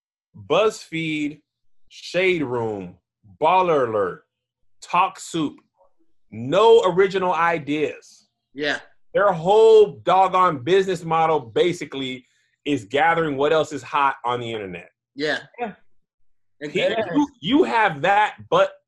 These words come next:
Speaker 1: but funny. That's why me, you, and Pat could all have a side-by-side video of the same thing
Speaker 2: And
Speaker 1: and
Speaker 2: nothing
Speaker 1: people
Speaker 2: be the
Speaker 1: watch
Speaker 2: same.
Speaker 1: all three because we don't have the same point of view. We have
Speaker 2: Hey.
Speaker 1: different points of view.
Speaker 2: Hold on real quick, man. I'm gonna use this moment right now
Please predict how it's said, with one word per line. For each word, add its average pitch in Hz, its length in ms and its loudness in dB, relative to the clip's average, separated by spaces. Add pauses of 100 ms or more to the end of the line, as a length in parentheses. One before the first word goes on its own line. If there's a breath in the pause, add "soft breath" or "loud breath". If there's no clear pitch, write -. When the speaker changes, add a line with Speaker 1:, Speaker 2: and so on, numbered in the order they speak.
(120)
Speaker 1:
but 165 220 -2
funny. 220 380 -2
That's 202 220 -2
why 285 160 0
me, 233 260 -6
you, 220 260 -4
and 196 120 -2
Pat 208 280 -4
could 190 100 -4
all 196 320 0
have 214 220 -4
a 156 60 -2
side-by-side 180 800 -2
video 175 300 -2
of 143 160 -4
the 135 80 -6
same 170 540 -6
thing 175 380 -6 (380)
Speaker 2:
And 160 120 -6
Speaker 1:
and 151 80 2
Speaker 2:
nothing 196 180 0
Speaker 1:
people 170 140 -2
Speaker 2:
be 180 60 0
the 170 40 0
Speaker 1:
watch 165 140 2
Speaker 2:
same. - 120 -14
Speaker 1:
all 165 260 2
three 202 240 -6
because 143 300 -2
we 175 160 -6
don't 240 240 0
have 202 280 0
the 196 100 -2
same 220 520 -4 (680)
point 247 260 4
of 226 80 2
view. 370 400 4
We 233 200 -2
have 240 240 0
Speaker 2:
Hey. 262 40 -2
Speaker 1:
different 220 360 -4
points 226 220 -4
of 202 60 -16
view. 233 260 -10 (360)
Speaker 2:
Hold 247 140 2
on 175 200 0
real 220 160 4
quick, 202 260 -2
man. 165 300 -4
I'm 226 120 0
gonna 226 180 -6
use 202 280 -10
this 175 160 -4
moment 165 320 -6
right 143 180 -4
now 135 340 -8